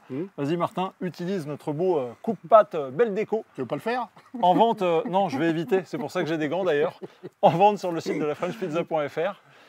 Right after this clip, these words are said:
Speaker 2: Et, euh, vas-y, coupe-nous cette, euh, cette
Speaker 1: Donc,
Speaker 2: pizza
Speaker 1: euh,
Speaker 2: sandwich.
Speaker 1: ouais, alors je vais, je vais faire un petit coup dans le milieu pour, euh, séparer le bigou, hein.
Speaker 2: Vas-y.
Speaker 1: Hop. Donc ça coupe bien.
Speaker 2: Ah oui,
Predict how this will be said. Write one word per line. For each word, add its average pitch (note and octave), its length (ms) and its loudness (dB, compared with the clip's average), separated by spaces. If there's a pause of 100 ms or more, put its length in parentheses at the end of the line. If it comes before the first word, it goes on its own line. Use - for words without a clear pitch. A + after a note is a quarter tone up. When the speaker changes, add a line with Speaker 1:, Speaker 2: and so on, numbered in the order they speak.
(160)
Speaker 2:
Et, D3 160 2
euh, C3+ 160 6
vas-y, E3+ 300 0 (160)
coupe-nous A3 380 -4
cette, F3 240 -4
euh, D3 180 2
cette C3+ 80 0
Speaker 1:
Donc, C#3 120 0
Speaker 2:
pizza D3 120 4
Speaker 1:
euh, C3+ 140 4
Speaker 2:
sandwich. F3 520 -6
Speaker 1:
ouais, C#3+ 280 2
alors C#3+ 240 4
je D3 140 4
vais, F3 220 0
je B2 140 -8
vais D#3+ 60 4
faire E3+ 180 0
un E3+ 80 2
petit A3+ 140 -2
coup G#3 140 -2
dans F3 120 6
le F3+ 60 4
milieu F#3+ 280 4
pour, C#3 480 -2
euh, A#2+ 300 -12
séparer D#3+ 400 4
le D#3+ 60 2
bigou, F3 400 4 (160)
hein. - 180 0
Speaker 2:
Vas-y. - 180 2 (920)
Speaker 1:
Hop. G#3+ 160 0 (1040)
Donc G#3+ 240 2
ça D4+ 100 -2
coupe F#3+ 160 -4
bien. E3 240 -2 (420)
Speaker 2:
Ah C3+ 120 4
oui, G3 160 2